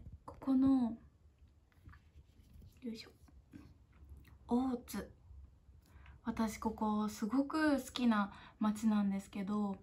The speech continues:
あの、昔の街道があった、あの、地域なので、すごく古い街並みだったりとか、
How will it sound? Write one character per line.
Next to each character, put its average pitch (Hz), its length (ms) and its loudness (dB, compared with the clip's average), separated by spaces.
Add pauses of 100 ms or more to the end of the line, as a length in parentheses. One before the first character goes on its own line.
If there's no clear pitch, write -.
(920)
あ 214 140 2
の、 208 140 6
昔 254 500 6
の 285 400 10 (340)
街 254 320 2
道 247 400 0 (160)
が 247 240 2 (260)
あ 226 120 2
っ 233 140 -2
た、 185 240 0 (400)
あ 196 60 -2
の、 196 140 2
地 208 180 -2
域 202 160 -4
な 180 140 0
の 180 160 -6
で、 190 280 -2 (300)
す - 120 -8
ご 330 100 -4
く 214 500 -4
古 254 400 4
い 190 180 -2 (840)
街 190 240 2
並 196 180 4
み 190 120 2
だ 185 80 -2
っ 185 100 -8
た 180 120 -8
り 190 120 -10
と 185 120 -12
か、 180 300 -8